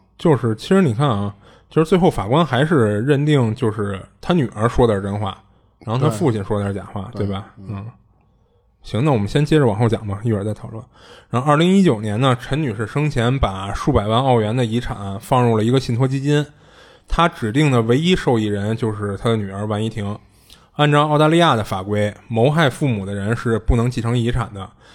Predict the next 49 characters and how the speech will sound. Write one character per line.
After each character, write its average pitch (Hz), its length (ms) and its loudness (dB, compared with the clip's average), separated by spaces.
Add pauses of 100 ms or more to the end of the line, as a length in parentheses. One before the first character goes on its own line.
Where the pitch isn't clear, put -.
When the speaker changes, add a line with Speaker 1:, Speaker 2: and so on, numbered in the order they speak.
(160)
Speaker 1:
但 160 200 0
万 160 160 2
一 165 120 4
婷 131 180 0
呢， 131 220 4
只 - 180 -8
被 110 180 4
判 123 280 0
决 117 180 2
为 120 240 4
非 143 220 0
法 110 160 -2
处 - 160 2
理 98 120 -4
遗 101 120 -6
体， 95 320 -10
所 - 180 -2
以 131 80 6
不 127 140 -2
出 139 160 8
意 135 160 0
外 143 180 4
的 98 100 -4
话， 98 240 -6 (400)
这 139 140 2
笔 117 140 -2
巨 165 220 2
额 110 140 4
的 110 120 4
遗 110 120 0
产 101 360 -6
会 - 280 -4
在 110 280 0
万 120 200 0
一 127 80 2
婷 123 400 0
刑 127 240 -6
满 120 160 0
释 - 160 -4
放 113 200 0
之 123 80 -2
后 117 260 -2 (380)
顺 143 280 2
利 113 140 0
的 101 100 -2
由 101 140 -4
她 107 140 -4
继 101 120 -8
承。 95 240 -10